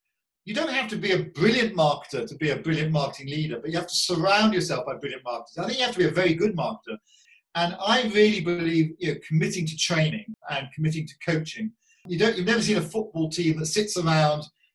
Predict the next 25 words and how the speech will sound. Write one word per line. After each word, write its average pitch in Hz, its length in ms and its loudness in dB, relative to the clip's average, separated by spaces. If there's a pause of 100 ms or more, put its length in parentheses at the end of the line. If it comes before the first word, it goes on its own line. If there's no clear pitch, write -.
(120)
eating, 160 520 0
uh, 151 280 0
chips - 520 -2
and 156 120 -2
drinking 156 380 0
beer 160 320 4
all 151 280 0
week 156 260 0
and 151 80 -6
then 139 140 -6
gets 175 260 -2
up 156 120 0
at 156 40 -6
the 156 80 -4
weekend 147 420 -2
and 117 300 -8
give 180 180 4
it 160 140 -2
a 143 80 -4
go. 143 440 0 (420)
No, 220 240 2
they 156 240 2
train, 185 640 -2
they 143 200 -4
coach, 185 680 0